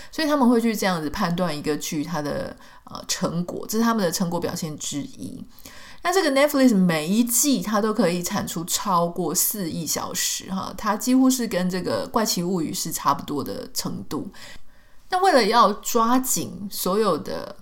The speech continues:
观众可以一次一次的继续看下去，这个 Joe 呢，他就必须不能是一个你不能认同的人，他必须要有一点像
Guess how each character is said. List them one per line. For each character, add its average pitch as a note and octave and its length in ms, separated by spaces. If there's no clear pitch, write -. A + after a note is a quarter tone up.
观 F#3+ 260
众 F#3 240
可 F3 180
以 E3 120
一 F#3 80
次 C4+ 240
一 G#3 80
次 G3 140
的 F3+ 80
继 F3+ 120
续 E3+ 160
看 E3+ 300
下 - 240
去， - 320
这 F4+ 100
个 E4 100
Joe G#3 440
呢， D2+ 240
他 - 160
就 D4+ 100
必 C#4+ 320
须 G3 380
不 C4+ 240
能 E3+ 320
是 F#3+ 300
一 E3+ 100
个 D3 340
你 F3+ 480
不 C#4+ 140
能 F3 180
认 E3+ 180
同 - 220
的 - 100
人， - 400
他 D4+ 120
必 D#4+ 120
须 D4 140
要 C#4+ 140
有 F3 200
一 A3 60
点 G3 240
像 F3+ 420